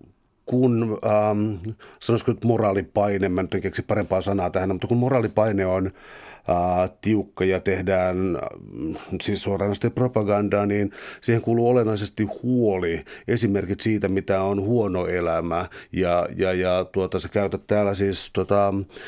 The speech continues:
kun sankaruus katoaa ja tulee huoli naisen moraalista. Äh, mikä tämä huoli oli? Oliko sillä joku spesifi muotonsa, äh, että oli jokin, jonkin tyyppinen huono nainen?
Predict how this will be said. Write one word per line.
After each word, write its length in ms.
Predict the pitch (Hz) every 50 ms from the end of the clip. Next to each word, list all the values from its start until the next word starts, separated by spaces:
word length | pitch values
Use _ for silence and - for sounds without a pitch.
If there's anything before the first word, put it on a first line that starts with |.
| - - -
kun 120 | - 104
sankaruus 540 | - 113 110 113 101 - 107 107 107 101 -
katoaa 560 | - 113 107 - - 104 98 98 98 95 98
ja 80 | 101 95
tulee 280 | - 101 104 104 101
huoli 360 | 98 104 117 117 104 101 95
naisen 400 | 95 101 104 104 98 90 85 85
moraalista. 920 | 92 95 101 104 101 95 95 92 85 80 80 82 85 82 - - - 92
Äh, 60 | 87 - - - - - - - - - 90 90 90 90 92 90 -
mikä 440 | 104 110 117 127 160 175 - 127 95
tämä 400 | - - 113 110 107 104 95 90
huoli 400 | 87 87 90 80 80 87 87 82
oli? 200 | 82 85 90 90
Oliko 180 | 98 104 104 -
sillä 140 | 110 110
joku 160 | 110 98 101 101
spesifi 560 | - - - 131 127 113 113 104 - 98 87
muotonsa, 800 | 85 95 104 104 101 98 92 - 90 85 85 80 - 82 76
äh, 1080 | 82 - - - - - - - - - 85 82 82 82 85 80 73 71 - - - -
että 200 | 95 - - 107
oli 220 | 92 95 101 101 95
jokin, 600 | 95 101 101 - 101 92 92 95 92 87 - - _ _ _ - - - - _ _ _ - - 104
jonkin 440 | 98 113 117 117 104 - 107 95 90
tyyppinen 560 | - 113 107 104 104 - - 98 95 98 92
huono 380 | 90 98 107 107 101 95 92 92
nainen? 720 | 95 104 104 101 98 95 90 85 87 90 92 95 107 104